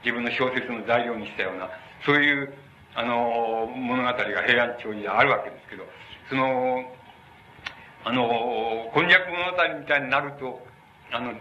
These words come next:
どういうあれが出てくるかっていうと、あの、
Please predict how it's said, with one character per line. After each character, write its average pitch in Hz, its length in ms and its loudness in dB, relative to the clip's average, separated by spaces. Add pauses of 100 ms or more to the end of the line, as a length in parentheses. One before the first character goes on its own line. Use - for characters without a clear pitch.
(140)
ど 170 320 2
う 156 40 0
い 151 60 -2
う 127 540 -4
あ 107 80 4
れ 120 100 -2
が 104 80 -4
出 135 120 0
て 143 120 -2
く 131 120 -8
る 113 80 -8
か - 160 -4
っ - 40 -4 (240)
て 107 80 -6
い 101 60 -4
う - 60 -10
と、 101 180 -4 (560)
あ 110 80 0
の、 107 360 0